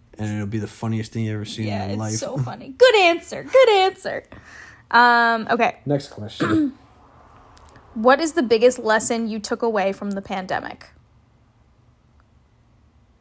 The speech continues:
Speaker 1: Oh, man.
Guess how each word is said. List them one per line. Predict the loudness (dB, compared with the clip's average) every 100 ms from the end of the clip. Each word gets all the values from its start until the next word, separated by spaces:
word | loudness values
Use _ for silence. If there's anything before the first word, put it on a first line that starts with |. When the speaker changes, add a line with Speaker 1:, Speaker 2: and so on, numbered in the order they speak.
| _ _ _ _ _ _ _ _ _ _ _ _ _ _ _ _ _ _ _ _ -12
Speaker 1:
Oh, | -8 -8
man. | -8 -8 -8 -10